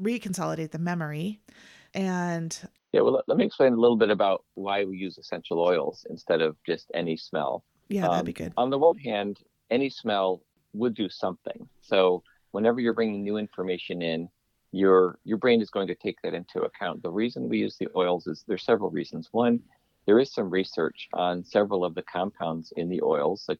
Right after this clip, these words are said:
Speaker 2: for instance, lavender oil is well known through, you know, for centuries as being a very calming oil, and is actually research on how it will affect the opioid receptors in the brain. So similar to something like a Xanax would.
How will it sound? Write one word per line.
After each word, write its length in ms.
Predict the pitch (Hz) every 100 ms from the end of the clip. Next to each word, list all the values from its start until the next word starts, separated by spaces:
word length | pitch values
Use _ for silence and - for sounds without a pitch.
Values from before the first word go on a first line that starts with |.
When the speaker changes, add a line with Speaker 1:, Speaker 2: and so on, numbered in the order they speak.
| _
Speaker 2:
for 120 | 80
instance, 380 | 80 - 82 - -
lavender 640 | 87 82 82 82 87 143 -
oil 400 | 85 87 104 -
is 240 | 85 76 -
well 240 | 104 113
known 320 | 104 85 87
through, 360 | 90 - 90 82
you 120 | -
know, 60 | 78 -
for 220 | 76 76 _ _
centuries 720 | - 123 123 - 71 71 - -
as 160 | 85 87
being 160 | 92 87
a 80 |
very 220 | 85 92 90
calming 420 | - 85 87 87
oil, 440 | 78 87 85 87 - _
and 320 | 87 85 82 80 82 -
is 100 | 90
actually 540 | 104 - 87 82 82 -
research 480 | 101 107 95 85 -
on 160 | 78
how 400 | 85 87 80 80 -
it 220 | 87 82 -
will 220 | 95 82
affect 380 | 80 95 92 - -
the 300 | 87 78 80 -
opioid 400 | 117 - 98 82
receptors 500 | - - - - 73
in 80 | 78
the 60 |
brain. 360 | 82 135 101 -
So 160 | - -
similar 360 | - 82 82 78
to 120 | -
something 200 | - 73
like 160 | 76
a 80 | 92
Xanax 460 | 123 123 - - -
would. 200 | 78 -